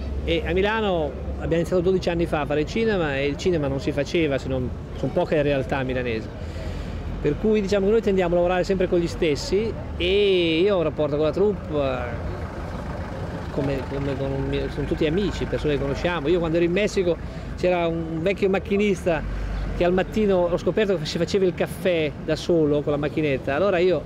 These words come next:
io tornavo dalla discoteca magari, lui si alzava per andare a lavorare e io simu-, andavo a letto un'ora, mi alzavo, andavo a prendere il caffè con lui e poi andavo sul set. Devo dire che il mio lavoro, cioè se la,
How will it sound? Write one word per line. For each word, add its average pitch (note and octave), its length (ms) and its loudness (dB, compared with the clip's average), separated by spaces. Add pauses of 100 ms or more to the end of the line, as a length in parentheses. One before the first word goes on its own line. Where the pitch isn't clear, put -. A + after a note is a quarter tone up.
(680)
io G#3+ 100 2
tornavo F#3+ 380 2
dalla E3 140 4
discoteca D3+ 540 0
magari, C3 360 0
lui F3+ 160 4
si E3+ 80 0
alzava D3+ 280 2
per D3 80 0
andare C#3+ 160 2
a - 20 2
lavorare C#3 500 0 (500)
e F3+ 100 2
io G#3+ 180 4
simu-, G3+ 360 2
andavo F#3+ 260 2
a - 20 4
letto G#3 240 4
un'ora, F#3 260 4
mi F3 120 2
alzavo, A#3+ 260 2
andavo G#3+ 100 4
a F3 40 2
prendere F3 220 0
il F3+ 80 -2
caffè F#3+ 140 -2
con A3 140 2
lui G#3 240 4
e D#3 100 4
poi D3 140 0
andavo C#3+ 180 2
sul C3+ 160 -4
set. B2+ 280 -2 (680)
Devo F3 140 4
dire A3 140 4
che E3+ 80 2
il E3+ 60 4
mio G#3 120 4
lavoro, G#3 520 4
cioè D#3 120 -2
se G3+ 160 2
la, G#3 140 2